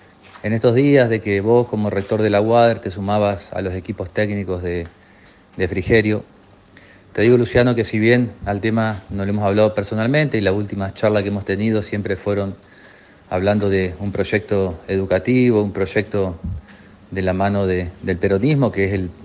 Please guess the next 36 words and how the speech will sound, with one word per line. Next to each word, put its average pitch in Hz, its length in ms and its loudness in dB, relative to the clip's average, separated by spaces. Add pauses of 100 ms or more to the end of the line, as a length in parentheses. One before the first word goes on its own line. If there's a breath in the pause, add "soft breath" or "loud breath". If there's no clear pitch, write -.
(120)
partido 104 460 2
y 101 40 4
el 95 100 0
movimiento 101 580 -2
que 92 100 -6
siempre 95 460 -6
apostó 92 320 -4
a 104 40 4
la 104 60 4
educación 101 400 0
pública. 113 460 0 (1000 loud breath)
Y 107 600 2 (160)
la 107 100 4
verdad 113 240 6
me 143 100 0
sorprende, 147 540 2
pero 117 400 2
más 120 160 0
que 127 120 -2
nada, 131 680 4
te 110 80 -8
lo 104 100 0
digo 123 200 2
por 117 160 -4
vos, 131 360 -2 (960 loud breath)
creo 117 300 4
que 110 80 0
has 104 80 -2
cometido 104 480 -2
un 101 140 -2
error 107 260 0
grave, 123 420 2 (420)
que 95 100 -4
te 92 120 -6
los 92 160 -2
va, 98 560 0